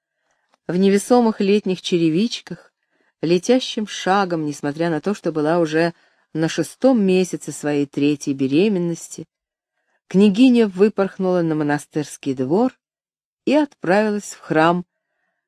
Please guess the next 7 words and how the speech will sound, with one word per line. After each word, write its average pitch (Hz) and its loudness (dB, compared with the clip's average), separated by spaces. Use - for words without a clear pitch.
Спаса - -2
Нерукотворного, 139 -4
где 160 2
уже 165 2
вовсю 147 -2
шла 180 -2
заутренне. - -4